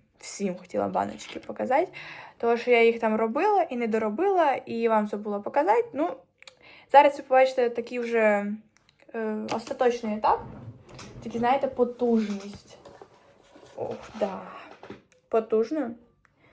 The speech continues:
Я рахую, це потужно. Так. Ну, що це таке?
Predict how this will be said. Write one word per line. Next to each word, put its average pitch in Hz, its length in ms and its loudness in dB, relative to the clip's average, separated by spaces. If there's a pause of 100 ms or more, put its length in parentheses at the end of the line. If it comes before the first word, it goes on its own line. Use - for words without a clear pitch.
(240)
Я 220 80 -6
рахую, 214 360 -2
це 214 160 -10
потужно. - 520 -18 (1300)
Так. - 100 -20 (560)
Ну, 349 60 -12
що 285 120 -10
це 226 120 -18
таке? - 300 -20